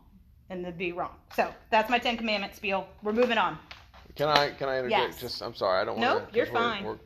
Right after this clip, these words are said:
Speaker 2: gonna be close on time.
Speaker 1: I know.
Speaker 2: I, I think the interesting thing that I get out of the Ten Commandments too, and this is where, uh, especially if you read into, um, uh, other, other books, we start to get, like, deeper into the law,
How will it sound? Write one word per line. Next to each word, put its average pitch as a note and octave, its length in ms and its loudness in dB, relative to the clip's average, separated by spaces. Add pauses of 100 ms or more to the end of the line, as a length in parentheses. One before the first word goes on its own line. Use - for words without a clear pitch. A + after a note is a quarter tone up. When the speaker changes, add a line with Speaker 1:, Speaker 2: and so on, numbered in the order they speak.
(540)
Speaker 2:
gonna A2+ 200 -6
be G#2 120 -6
close G#2 360 -8
on G#2 80 -16
time. G#2+ 320 -8
Speaker 1:
I F#3+ 220 -2
know. G#3+ 200 0
Speaker 2:
I, - 360 6
I E3 40 4
think A3+ 380 -2
the E3 120 -2
interesting E3 540 -6
thing D3 380 -4 (120)
that B2+ 140 2
I C3 140 4
get C#3 220 -2
out C3+ 120 0
of C3 80 -2
the B2 60 -6
Ten C3+ 220 -6
Commandments B2+ 480 -6
too, C#3 340 -2
and C3+ 120 -6
this - 160 -2
is A3+ 140 -8
where, D3 440 4 (320)
uh, B2+ 240 8
especially G3 760 2
if D#3 160 -4
you G#3+ 260 -6
read F#3+ 480 -6 (100)
into, C#3+ 1040 -4
um, A#2+ 480 4 (680)
uh, D3+ 160 8 (140)
other, D#3 420 6
other D3 180 4
books, D3 300 0
we C#3+ 180 -6
start E3+ 360 4
to C#3 100 -6
get, C#3 420 2
like, B2 380 2
deeper C#3+ 400 -2
into C#3+ 340 -6
the B2 120 0
law, C#3 540 6